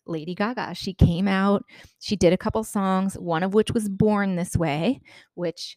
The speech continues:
given my medical conditions, um, became somewhat of an anthem for me.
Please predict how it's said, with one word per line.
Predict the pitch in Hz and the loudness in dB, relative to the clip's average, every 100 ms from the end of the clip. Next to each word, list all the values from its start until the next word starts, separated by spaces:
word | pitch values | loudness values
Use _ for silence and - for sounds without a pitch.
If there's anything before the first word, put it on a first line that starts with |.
| _ _ - - | _ _ -10 0
given | 175 190 | 4 6
my | 180 175 180 | 6 4 2
medical | 165 156 - | -2 -6 -8
conditions, | 175 202 185 - 208 262 294 - | -12 -10 -10 -8 -8 -8 -10 -4
um, | 190 175 170 175 202 _ _ _ - - - | 0 0 -2 -6 -12 _ _ _ -20 -16 -8
became | 208 - 220 208 | -4 0 0 2
somewhat | 220 214 220 | 2 2 2
of | |
an | 214 | 2
anthem | 190 196 285 - 170 185 | 2 2 2 0 -4 -8
for | - 160 | -12 -12
me. | - - 170 | -12 -12 -12